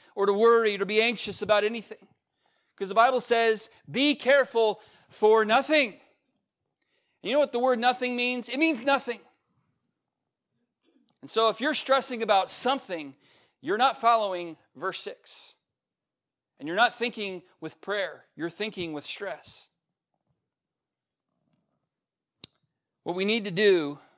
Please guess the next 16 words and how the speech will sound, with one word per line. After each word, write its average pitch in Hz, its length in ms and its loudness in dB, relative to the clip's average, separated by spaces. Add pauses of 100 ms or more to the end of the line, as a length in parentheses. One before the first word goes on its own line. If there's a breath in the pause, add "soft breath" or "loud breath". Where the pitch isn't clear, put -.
(200 soft breath)
with 147 180 -10
all 180 240 2
the 190 100 -4
cares 185 420 -4
that 151 100 -16
come 180 180 -8
into 175 180 -4
our 175 140 0
life, 147 420 -8
we 143 120 -14
need 151 140 -10
to 143 60 -10
turn 147 280 -12
them 127 180 -10
into 120 160 -16
prayers. - 640 -18